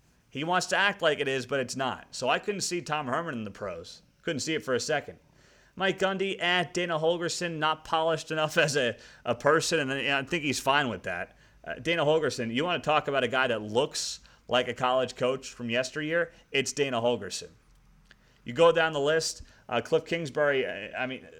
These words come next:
I love Cliff, but <laughs> there's very little on his resume that suggests he could be a successful N F L coach. Bill Snyder's not meant for the N F L.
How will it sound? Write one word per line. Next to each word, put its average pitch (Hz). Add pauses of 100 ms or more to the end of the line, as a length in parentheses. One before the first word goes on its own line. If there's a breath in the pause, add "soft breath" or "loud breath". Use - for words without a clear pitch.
I 117
love 160
Cliff, 151 (640 soft breath)
but - (200)
<laughs> -
there's 135
very 160
little 160
on 143
his 139
resume 120 (220 soft breath)
that 123
suggests 127
he 131
could 123
be 120
a 117
successful 117
N 110
F 107
L 104
coach. 92 (240 loud breath)
Bill 233
Snyder's 208
not 180
meant 180
for -
the 120
N 104
F 95
L. 87